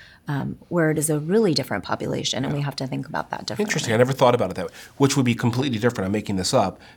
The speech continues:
Speaker 2: than San Francisco or whatever the case may be.
Speaker 1: Right.
Speaker 2: Yeah, interesting.
Speaker 1: Right.
Speaker 2: Uh, last question for you, Pooja, and that is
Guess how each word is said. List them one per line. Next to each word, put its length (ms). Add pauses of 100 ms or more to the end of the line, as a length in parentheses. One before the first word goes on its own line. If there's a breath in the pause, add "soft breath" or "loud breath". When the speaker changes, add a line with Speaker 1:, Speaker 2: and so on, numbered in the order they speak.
Speaker 2:
than 160
San 220
Francisco 640 (180)
or 240
whatever 320
the 80
case 320
may 80
be. 220 (120)
Speaker 1:
Right. 320
Speaker 2:
Yeah, 200 (180)
interesting. 520 (480 loud breath)
Speaker 1:
Right. 140
Speaker 2:
Uh, 40
last 260
question 300
for 100
you, 60
Pooja, 300
and 120
that 140
is 300